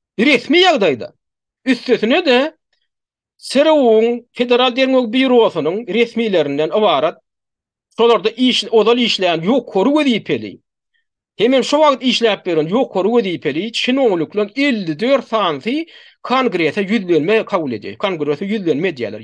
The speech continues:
Näme diýip ýüzlenme edýärler? Süý baýdanyň maşgalasy barada soňky peýda bolan maglumatlaryň hemmesi ýalan, biz şoňa kepir geçýär diýýärler.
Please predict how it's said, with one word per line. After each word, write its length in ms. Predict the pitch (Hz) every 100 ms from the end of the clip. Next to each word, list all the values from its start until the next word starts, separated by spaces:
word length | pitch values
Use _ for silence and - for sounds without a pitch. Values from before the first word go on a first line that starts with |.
| 123
Näme 300 | 185 254 277
diýip 140 | 226 220
ýüzlenme 380 | 196 160 127 110
edýärler? 300 | 104 95 208 _ _ _ _ _ _ _ _ _ -
Süý 340 | 262 311 339 - _ _
baýdanyň 640 | - 175 254 214 202 262
maşgalasy 460 | 277 233 240 196 190
barada 380 | 240 220 185 226 277 247
soňky 300 | 240 185 190
peýda 320 | 240 233 196 202
bolan 220 | 180 151
maglumatlaryň 720 | 160 220 240 190 156 120 151 143
hemmesi 460 | 240 294 220 156
ýalan, 320 | 175 196 262 208
biz 160 | 165 262
şoňa 240 | 240 226
kepir 400 | - 269 233 294
geçýär 320 | 240 - 131 101
diýýärler. 320 | 107 87